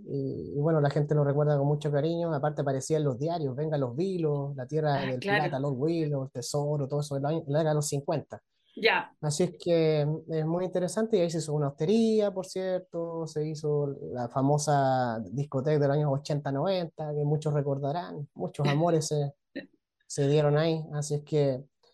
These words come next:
Speaker 1: es muy, es muy querido, eh,
Speaker 2: Claro.
Speaker 1: Lord Willow.
Speaker 2: Me imagino. Bueno, y ahí también,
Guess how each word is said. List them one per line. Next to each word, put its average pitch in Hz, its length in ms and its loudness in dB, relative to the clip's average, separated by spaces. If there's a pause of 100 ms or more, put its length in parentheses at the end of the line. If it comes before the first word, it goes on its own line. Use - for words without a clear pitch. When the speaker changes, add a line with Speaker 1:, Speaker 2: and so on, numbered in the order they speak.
(200)
Speaker 1:
es 160 120 0
muy, 165 640 0
es 147 220 -8
muy 151 800 0
querido, 156 560 0 (220)
eh, 127 120 -10
Speaker 2:
Claro. 120 260 0
Speaker 1:
Lord 123 160 2
Willow. 120 380 0 (760)
Speaker 2:
Me 175 160 -2
imagino. 180 520 -2
Bueno, 208 180 -2
y 208 80 -2
ahí 214 180 4
también, 214 460 -2